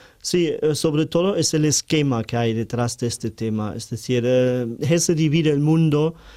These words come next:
en, pues, el mundo organizado, mundo del negocio, de la burguesía y el mundo del artista, y siempre habla de este choque. En este sentido, sí, ciertamente es repetitivo,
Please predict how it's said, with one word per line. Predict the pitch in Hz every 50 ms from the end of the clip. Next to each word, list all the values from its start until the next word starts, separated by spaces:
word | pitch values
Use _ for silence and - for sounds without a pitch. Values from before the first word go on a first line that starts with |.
| - - - - -
en, | - 131 131 127 120 120 123 120 113 110
pues, | 123 120 113
el | 117 107 107
mundo | 107 107 110 127 139 139 139 131 131 123
organizado, | 117 120 120 123 117 120 117 113 - - - 147 143 143 139 139 135 127 131 127
mundo | 131 127 120 107 110 - - 131 127 131 127 127 120 117 120 110
del | 113 110 110 110
negocio, | 113 113 120 143 147 143 - - - 135 135 123
de | 120 113
la | 110 110
burguesía | 107 110 110 107 104 110 107 - - - 139 139 139 139 135
y | - 123 117
el | 110 107
mundo | 110 117 123 123 127 123 131 120
del | 117 107 104
artista, | 104 104 - - - - 135 120 - - - - 117 117 117
y | 117 113 107
siempre | 98 - 117 110 107 110 110
habla | 107 110 107 101
de | 101 104
este | 95 - - 107
choque. | - - 110 104 101 - 101 - - - - - - - - - - - -
En | 139 147
este | 156 156 - - 165
sentido, | 147 - 156 147 143 160 156 156 156 151
sí, | - - - - - - 190 175 147 113 85 -
ciertamente | - - - - - 131 135 123 - - 127 123 127 131 143 135 - 135 123
es | 120 - -
repetitivo, | 123 120 120 120 - 123 110 - 117 107 - - 156 151 123 107